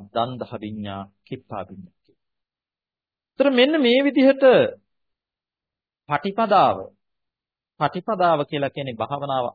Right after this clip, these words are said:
ආරම්භ කරපු තැන ඉඳලා උපචාර සමාධිය ඉපදීම දක්වා, ඒ උපචාර සමාධිය ඉඳලා අර්පණාව දක්වා, අර්පණාව තෙක්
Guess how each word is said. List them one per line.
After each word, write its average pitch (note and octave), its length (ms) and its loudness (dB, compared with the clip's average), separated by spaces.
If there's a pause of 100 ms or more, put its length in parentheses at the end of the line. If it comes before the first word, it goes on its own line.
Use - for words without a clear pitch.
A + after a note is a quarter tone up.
(120)
ආරම්භ C#3+ 420 -2
කරපු A#2+ 280 -8
තැන A#2 200 -10
ඉඳලා A#2+ 340 -10
උපචාර C3+ 400 -8
සමාධිය A2+ 440 -12
ඉපදීම A#2 440 -10
දක්වා, G3 420 -4 (1040)
ඒ G3+ 120 6
උපචාර B3+ 440 2
සමාධිය F3 460 -2
ඉඳලා D3+ 260 -2
අර්පණාව G3+ 520 -4
දක්වා, C3+ 640 0 (180)
අර්පණාව C3 520 -4 (120)
තෙක් G#3 220 -4